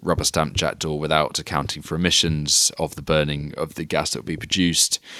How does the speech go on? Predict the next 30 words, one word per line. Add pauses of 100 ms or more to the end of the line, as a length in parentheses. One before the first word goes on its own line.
(180)
Shell
has,
did
say
earlier
this
year
that
it's
not
particularly
fazed
by
it.
It
says
it's
a
relatively
low
risk
of
disruption
to
the
project
arising
from
it. (580)
Um,